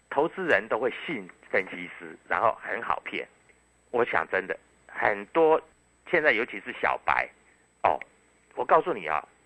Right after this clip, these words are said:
这些小白也很厉害哦，他们看一些书啊，看一些杂志，然后教技术分析啊，站上五日线转强，跌破五日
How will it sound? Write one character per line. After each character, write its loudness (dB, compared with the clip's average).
这 -4
些 0
小 2
白 2
也 -2
很 -8
厉 -8
害 2
哦， -6
他 2
们 0
看 2
一 -6
些 -4
书 -12
啊， -2
看 4
一 -8
些 0
杂 4
志， -14
然 2
后 4
教 6
技 -10
术 -8
分 -6
析 -20
啊， -10
站 4
上 2
五 -14
日 -10
线 -6
转 -8
强， -8
跌 -2
破 -2
五 -4
日 -10